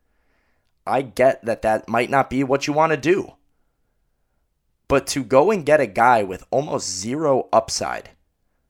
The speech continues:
you could have signed Marcus Mariota. You could have signed Jacoby Brissett. You could have traded for Sam Darnold. You could have traded for Gardner Minshew.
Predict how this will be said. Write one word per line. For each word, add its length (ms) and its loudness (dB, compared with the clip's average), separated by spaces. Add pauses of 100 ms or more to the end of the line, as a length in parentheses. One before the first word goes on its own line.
(200)
you 200 -4
could 180 2
have 140 2
signed 520 2
Marcus 440 0
Mariota. 760 -4
You 160 -10
could 180 -2
have 180 -4
signed 460 -2
Jacoby 460 -8
Brissett. 540 -2
You 100 -14
could 160 -8
have 120 -14
traded 380 -8
for 140 -12
Sam 340 -10
Darnold. 540 2
You 80 -8
could 160 -8
have 100 -14
traded 380 -8
for 120 -12
Gardner 360 -8
Minshew. 540 -4